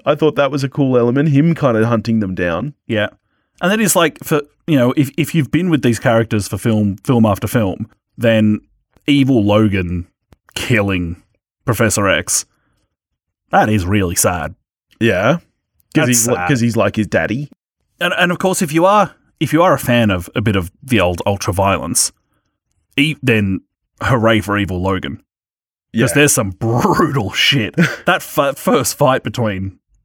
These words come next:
Speaker 2: the Logans, the Lo-,
Speaker 1: Yeah.
Speaker 2: the Logi, if you're into that kind of thing, that's tasty.
Speaker 1: Yeah, the other cool thing about this movie is not that many bullets.
Speaker 2: Yeah.
Speaker 1: Lot-, lots of slashings.
Speaker 2: Yeah, that, that, um,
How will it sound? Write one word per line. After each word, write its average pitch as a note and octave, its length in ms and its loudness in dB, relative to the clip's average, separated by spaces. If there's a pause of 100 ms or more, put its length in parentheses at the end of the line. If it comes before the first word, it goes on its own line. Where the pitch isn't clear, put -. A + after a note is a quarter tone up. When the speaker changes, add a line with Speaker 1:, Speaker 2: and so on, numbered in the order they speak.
(100)
Speaker 2:
the A#2+ 100 -2
Logans, G#2+ 640 -2
the A#2+ 160 -2
Lo-, A#2 100 4
Speaker 1:
Yeah. G#2 140 4
Speaker 2:
the A#2+ 60 4
Logi, A2+ 560 0 (580)
if C#3 160 0
you're D3 120 4
into D#3 120 2
that A#2 140 2
kind A#2 200 2
of A2+ 60 -4
thing, G#2 300 -4 (600)
that's - 200 -4
tasty. A2 420 -4 (240)
Speaker 1:
Yeah, D3 140 2
the C#3 80 4
other E3+ 180 2
cool C#3 220 0
thing B2 180 0
about A2+ 240 2
this G#2 140 -4
movie G#2+ 260 0
is G2 100 -6
not A2+ 160 0
that A2 140 0
many G2+ 140 -4
bullets. G2 580 -8 (480)
Speaker 2:
Yeah. A#2+ 300 0
Speaker 1:
Lot-, C3+ 200 2
lots B2 220 -2
of G2+ 100 -8
slashings. F#2 840 -6
Speaker 2:
Yeah, A2+ 220 2
that, - 300 0
that, C#3+ 160 0
um, B2+ 300 4